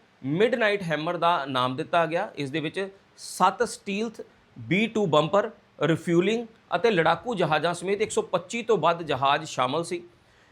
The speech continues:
ਇਸਫਾਨ ਅਤੇ ਨਤਾਂਜ਼ ਦੇ ਤੀਹ ਟੋਮਾਹਕ ਕਰੂਜ਼ ਮਿਜ਼ਾਈਲਾਂ ਵੀ ਦਾਗੀਆਂ ਗਈਆਂ ਨੇ। ਅਮਰੀਕੀ ਰਾਸ਼ਟਰਪਤੀ ਡੋਨਲਡ ਟਰੰਪ ਨੇ ਈਰਾਨ 'ਤੇ ਹਮਲੇ ਤੋਂ ਤਿੰਨ ਘੰਟੇ ਬਾਅਦ ਰਾਸ਼ਟਰ ਨੂੰ ਸੰਬੋਧਨ ਕੀਤਾ।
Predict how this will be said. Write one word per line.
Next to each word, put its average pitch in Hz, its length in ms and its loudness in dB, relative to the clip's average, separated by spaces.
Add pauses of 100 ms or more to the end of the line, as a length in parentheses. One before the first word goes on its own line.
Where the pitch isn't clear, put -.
ਇਸਫਾਨ 196 640 0
ਅਤੇ 220 200 2
ਨਤਾਂਜ਼ 160 500 0
ਦੇ 196 220 -2 (160)
ਤੀਹ 233 260 -2 (640)
ਟੋਮਾਹਕ 196 560 4
ਕਰੂਜ਼ 202 540 2 (120)
ਮਿਜ਼ਾਈਲਾਂ 170 540 2
ਵੀ 196 140 -2
ਦਾਗੀਆਂ 143 480 2
ਗਈਆਂ 113 280 -8
ਨੇ। 110 120 -14 (380)
ਅਮਰੀਕੀ 202 320 0
ਰਾਸ਼ਟਰਪਤੀ 220 440 -2
ਡੋਨਲਡ 170 360 0
ਟਰੰਪ 170 300 -2
ਨੇ 208 60 0
ਈਰਾਨ 151 360 0
'ਤੇ 180 160 -4
ਹਮਲੇ 143 320 -4
ਤੋਂ 202 120 -4 (120)
ਤਿੰਨ 233 260 2
ਘੰਟੇ 135 240 0
ਬਾਅਦ 139 280 0
ਰਾਸ਼ਟਰ 131 400 0
ਨੂੰ 160 180 -4
ਸੰਬੋਧਨ 147 440 -4
ਕੀਤਾ। 165 360 -4